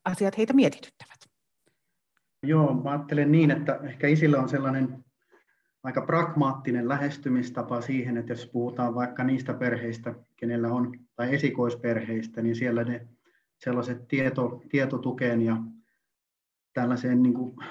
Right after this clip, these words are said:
Speaker 2: lapsen kasvatukseen yleisesti liittyvät asiat niin nousee pintaan. Että, ja tietysti tähän liittyy myöskin se, että minkälaisia asioita sitten ylipäätään kysytään niin kuin erilaisilta perheiltä. Et, et se, mikä, mikä tässä niin kuin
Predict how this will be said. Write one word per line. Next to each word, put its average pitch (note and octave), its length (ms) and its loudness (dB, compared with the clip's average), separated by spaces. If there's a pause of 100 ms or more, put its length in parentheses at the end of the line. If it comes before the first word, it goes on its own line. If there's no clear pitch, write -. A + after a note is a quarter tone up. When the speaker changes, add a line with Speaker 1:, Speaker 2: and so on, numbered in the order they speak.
Speaker 2:
lapsen C3 340 -4
kasvatukseen B2+ 760 -2
yleisesti A#2+ 600 0
liittyvät A2+ 540 -4
asiat A2+ 380 -2 (100)
niin A2+ 280 -4
nousee A#2 380 -2
pintaan. A2+ 540 -2
Että, A2 220 -8 (220)
ja A2+ 80 -8
tietysti B2 420 -4
tähän C#3 240 -4
liittyy C#3 280 -2
myöskin C3+ 320 -2
se, B2+ 200 -2
että A#2 320 -8 (480)
minkälaisia B2 600 0
asioita A#2+ 380 0
sitten - 280 -8
ylipäätään A#2+ 600 -2
kysytään A#2+ 480 -2
niin G#2 120 -6
kuin A2+ 300 -8
erilaisilta A2+ 680 -4 (1120)
perheiltä. B2 540 0
Et, A2+ 160 -6
et A#2+ 160 -6
se, C#3 140 0
mikä, B2+ 560 2
mikä B2 300 -4
tässä B2 240 -4
niin B2 120 0
kuin B2 220 -6